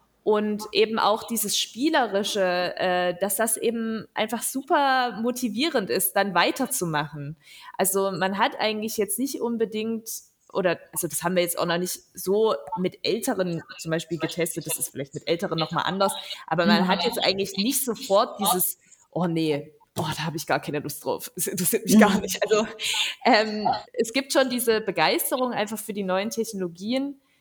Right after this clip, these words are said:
Speaker 1: Äh, und gerade für Kinder ist das eigentlich die natürlichere Art des Lernens. Also wenn wir auf die Welt kommen,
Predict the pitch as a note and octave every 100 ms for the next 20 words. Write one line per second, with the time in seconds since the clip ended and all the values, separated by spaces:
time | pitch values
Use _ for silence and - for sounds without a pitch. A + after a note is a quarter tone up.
0 | _ _ _ _ G3 F#3+ G3 G3+ G#3 F3
1 | F#3 G#3+ G#3+ G#3 G3+ - A#3+ C#4+ C4+ B3+
2 | B3+ B3 A#3 B3+ - C4 - - B3 C#4
3 | A#3+ G#3+ F#3 - A#3+ D4+ D4 A3+ G3+ F#3
4 | F3+ - E3 G#3+ - - G3+ F3+ F3 G3+
5 | C4+ D#3+ D#3 - E3 E3 E3+ E3 E3+ F#3
6 | - - D#3+ F#3 B3+ - G#3+ G#3+ A3